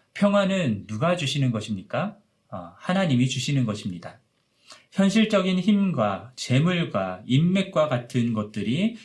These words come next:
우리를 평안하게 만들어주는 것이 아닌 거죠. 하나님을 찾는 자가 하나님이 주시는 평안을 누릴 수 있는 것입니다. 여러분, 이것을 믿는다면 고난 중에 우리가 무엇을 해야 될지가 명백해집니다.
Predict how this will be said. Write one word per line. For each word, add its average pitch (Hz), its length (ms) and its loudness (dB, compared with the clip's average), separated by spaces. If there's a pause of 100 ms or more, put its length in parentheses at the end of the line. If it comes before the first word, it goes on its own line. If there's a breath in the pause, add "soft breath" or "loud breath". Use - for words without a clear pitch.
(120)
우리를 117 420 0
평안하게 180 480 0
만들어주는 117 600 0
것이 104 220 -6
아닌 101 360 -2
거죠. 107 320 -10 (520 soft breath)
하나님을 196 520 0
찾는 208 380 2
자가 135 480 0
하나님이 196 520 0
주시는 123 440 -2
평안을 175 440 -2
누릴 113 220 0
수 120 160 -4
있는 117 240 2
것입니다. 87 540 -8 (800 loud breath)
여러분, 170 260 2
이것을 180 420 2
믿는다면 123 840 0 (180)
고난 170 380 0
중에 147 200 -2
우리가 135 360 0
무엇을 156 500 -2
해야 180 220 0
될지가 135 720 -4
명백해집니다. 107 1120 -4